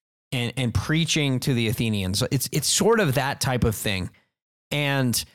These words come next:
you know, people will say things like, "Oh, you're so confrontational on there."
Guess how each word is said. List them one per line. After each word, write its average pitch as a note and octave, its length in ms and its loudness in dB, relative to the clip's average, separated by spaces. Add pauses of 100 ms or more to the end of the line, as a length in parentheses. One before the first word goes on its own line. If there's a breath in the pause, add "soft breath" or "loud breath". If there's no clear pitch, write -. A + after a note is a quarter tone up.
(160)
you E3+ 80 2
know, D#3 120 4
people F3 320 2
will D#3 120 4
say D3+ 160 2
things C#3+ 200 2
like, C3 200 0
"Oh, E3+ 140 4
you're D3+ 120 6
so C#3+ 200 2
confrontational C3+ 800 2
on B2 220 2
there." A#2 400 2